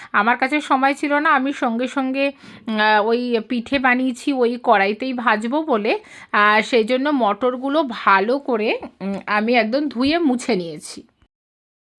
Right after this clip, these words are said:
নিয়ে ওই কড়াইতে অল্প তেল দিয়েছি, দেখুন অল্প তেল রেখেছি, খুব বেশি কিন্তু নয়, খুব অল্প তেল দিয়েছি। আর এই মটরটা যদি এই পদ্ধতিতে একবার, একবার খেয়ে দেখেন এই মটরশুঁটি,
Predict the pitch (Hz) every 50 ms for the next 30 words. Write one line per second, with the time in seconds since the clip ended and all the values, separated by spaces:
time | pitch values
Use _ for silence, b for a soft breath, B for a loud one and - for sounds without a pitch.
0 | _ _ - 247 240 254 285 311 285 277 330 339 277 277 285 - 285 240 226 233
1 | 240 247 - 330 339 - 247 254 269 285 277 - 339 339 349 - 247 214 208 220
2 | 208 202 196 190 - 220 220 220 - - 349 254 247 247 262 254 - 302 294 -
3 | 262 202 175 180 185 190 190 - 190 185 - 208 202 - - 349 311 311 311 302
4 | - - 359 349 349 339 320 311 381 359 311 214 175 175 165 - - 294 311 302
5 | 294 254 254 247 - 302 294 - 285 277 277 269 277 294 294 302 302 - - 349
6 | 440 453 B B B B B B B B 214 220 226 226 - - 202 233 247 269
7 | 294 311 302 277 233 202 208 311 285 285 277 - 285 285 285 285 277 302 294 247
8 | 254 262 262 247 - 254 208 208 208 202 - _ - - 254 240 240 277 254 294
9 | 269 214 - 202 202 214 240 254 254 240 254 262 269 269 - - - 247 254 277
10 | 294 277 247 214 214 - 220 202 208 202 208 208 202 202 196 190 185 190 214 202
11 | - 214 196 - 247 349 370